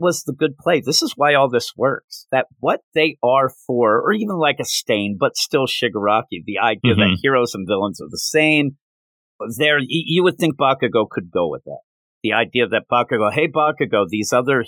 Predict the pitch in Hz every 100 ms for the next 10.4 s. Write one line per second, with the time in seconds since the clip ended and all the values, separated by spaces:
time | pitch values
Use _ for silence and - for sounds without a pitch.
0 | - 117 123 139 143 - 123 127 - 117
1 | - 110 - 101 101 104 120 113 101 101
2 | - - 113 113 117 143 151 139 110 104
3 | - 90 98 101 - 123 151 113 - 85
4 | 65 _ _ _ _ _ 143 135 127 117
5 | - - 123 123 117 107 110 117 101 156
6 | 202 131 95 82 147 147 98 71 _ _
7 | _ _ _ 90 135 113 113 98 98 92
8 | 110 113 107 - 107 - 101 98 - 113
9 | 107 101 107 110 - 90 85 - - 113
10 | 90 78 69 -